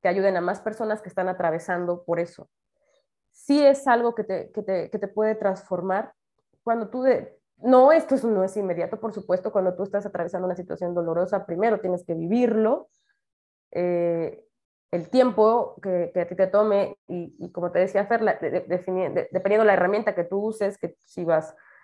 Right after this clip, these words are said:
a sesiones, si tomas algo más holístico, lo que a ti te funcione, pero que sí puedas hacer algo, porque la otra manera es no hacer nada, en el sentido de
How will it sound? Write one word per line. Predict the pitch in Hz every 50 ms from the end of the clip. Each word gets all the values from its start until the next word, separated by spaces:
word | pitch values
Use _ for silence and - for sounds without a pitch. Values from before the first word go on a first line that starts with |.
| _ _ _ _ _
a | - 196
sesiones, | 214 208 - 285 285 269 269 262 262 240 233 226 226 220 220 -
si | 190 -
tomas | 190 185 180 185
algo | 190 175 180 180
más | 175 170 180 -
holístico, | 185 220 254 269 277 262 269 - - 240 190 - 214 214
lo | 214 220 220 220
que | 220
a | 214
ti | 214 247
te | 220 220
funcione, | 214 - 175 180 180 202 190 190 196 190 240 285 - - _ _ _ _ _ _ _ _ _ _
pero | _ 247 233 233 226
que | - 240 233
sí | 233 - 262 285
puedas | - - - 277 277 277 240 226 240 - - - - _ _ _ _ _
hacer | - - 190 - 240 220 214
algo, | 196 190 190 208 202
porque | - 240 240 233 226 226 233 233 220 -
la | 214 226
otra | 226 233
manera | 240 240 233 208 208 208 214 208 202
es | 202 208 202 - -
no | 208 220 220 220
hacer | 226 220 220 240 226
nada, | 269 285 262 226 - - - _ -
en | - 196 196 196 190 190 190
el | 190 185 185 180
sentido | 202 196 196 202 214 208 208
de | 196 185 175 170 -